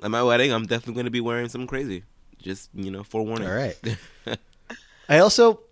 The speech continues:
Speaker 2: don't wanna bury the lead here that, uh, I'm very sad that a certain person didn't make it to this wedding to be involved in all of this with
Speaker 1: Yeah,
Speaker 2: Rachel,
Speaker 1: what the
Speaker 2: Tina,
Speaker 1: hell was
Speaker 2: and
Speaker 1: that
Speaker 2: Mercedes.
Speaker 1: about?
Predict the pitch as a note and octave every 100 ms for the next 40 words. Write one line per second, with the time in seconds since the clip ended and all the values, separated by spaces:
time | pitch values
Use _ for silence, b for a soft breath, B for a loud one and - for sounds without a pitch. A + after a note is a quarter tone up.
0 | - D3+ D#3+ C#3 C#3 C#3 C3 A#2 A#2 A2+
1 | G2+ G2+ G2+ G#2+ A2 G#2 G#2+ G#2 G#2 G#2
2 | - B B2+ C#3 C3 B2 A#2+ G#2+ - -
3 | A#2+ C#3 A#2+ - B2+ A2 G#2 G#2 G#2 -
4 | D3 B2 A#2 A#2+ A2+ A2 G2 G2 F#2+ G2+
5 | G2 G2 G2 F#2 G#2+ F#2+ F#2 - G2 G2+
6 | G2 G2 G2 F#2 G2 F2+ F2 F2 F#2+ -
7 | - C3 - F#2+ - G#2+ - A3 B2 A#2+
8 | F#2+ F2 D#2+ -